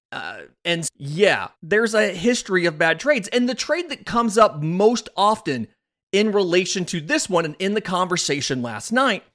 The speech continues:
was the Randy Arozarena deal in January twenty twenty,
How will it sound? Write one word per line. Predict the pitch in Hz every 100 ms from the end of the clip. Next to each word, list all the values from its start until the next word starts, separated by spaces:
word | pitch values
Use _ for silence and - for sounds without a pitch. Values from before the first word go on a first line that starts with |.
| _ _ _ _
was | 143 175 151
the | 165 160
Randy | 131 151 160 160 165
Arozarena | 147 151 131 139 151 262 214 135
deal | 131 123 113 - _ _ _ _
in | 170 160
January | 131 151 156 156 151 143
twenty | - 131 117 110
twenty, | - 185 143 104